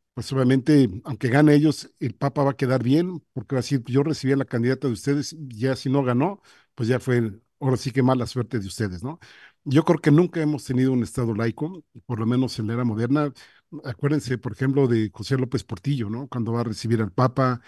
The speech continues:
el mismo Vicente Fox ahí besándole la mano, que fue muy, muy nombrado.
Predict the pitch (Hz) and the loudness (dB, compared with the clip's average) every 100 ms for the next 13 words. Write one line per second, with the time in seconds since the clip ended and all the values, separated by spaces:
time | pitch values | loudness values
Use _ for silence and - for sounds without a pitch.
0 | - _ - 123 131 123 113 101 123 117 | -20 _ -4 2 4 4 2 0 -2 -2
1 | - 131 - 120 120 117 - 120 117 110 | -2 -2 0 2 2 2 2 4 4 2
2 | 104 117 139 131 - - 120 113 110 123 | 0 0 0 -2 -4 -8 -4 -2 2 4
3 | 131 113 120 113 127 127 107 113 127 135 | 6 4 2 2 4 4 2 2 2 0